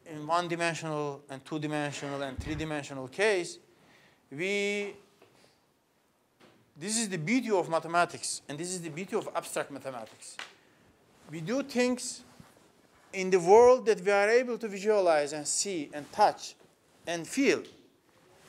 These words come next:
We develop some concepts, okay? All these vector spaces, they were initially two, three, four, five hundred years ago, six hundred, they were defined.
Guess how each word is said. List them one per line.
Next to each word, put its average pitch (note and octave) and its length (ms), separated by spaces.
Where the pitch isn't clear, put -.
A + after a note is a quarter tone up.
We F#3+ 300
develop A3+ 400
some A3 220
concepts, A3+ 680
okay? A3 260
All C4 220
these A#3+ 160
vector A3+ 320
spaces, D3+ 520
they G3 140
were G#3 260
initially F3 640
two, F3+ 260
three, F3+ 240
four, E3+ 280
five F3 240
hundred D#3+ 340
years D3+ 220
ago, D3 300
six - 200
hundred, D3+ 280
they F#3 140
were G#3 180
defined. F3+ 520